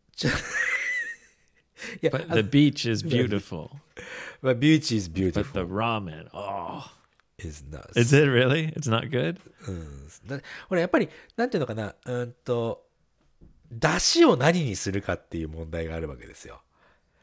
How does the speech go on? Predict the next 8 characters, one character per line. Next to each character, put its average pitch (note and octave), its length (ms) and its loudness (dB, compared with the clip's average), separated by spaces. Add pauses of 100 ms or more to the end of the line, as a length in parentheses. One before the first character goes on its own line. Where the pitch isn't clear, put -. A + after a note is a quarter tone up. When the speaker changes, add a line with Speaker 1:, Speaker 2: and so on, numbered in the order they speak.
(140)
Speaker 2:
Oh, A#2 280 6
so A2 320 2
it's - 140 -6
a F#2+ 40 -2
problem G#2 540 4
with F#2 220 -2
the F2 100 -4
base? E2 800 -6